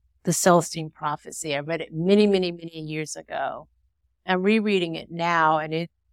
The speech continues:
it came to this point about something called control drama. And that really was ta-, speaks about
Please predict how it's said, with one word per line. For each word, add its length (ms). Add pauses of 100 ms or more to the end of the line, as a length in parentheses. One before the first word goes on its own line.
(440)
it 140
came 260
to 100
this 240
point 560
about 1080 (720)
something 300
called 260
control 540
drama. 680 (920)
And 180
that 200
really 320
was 200
ta-, 300
speaks 460
about 540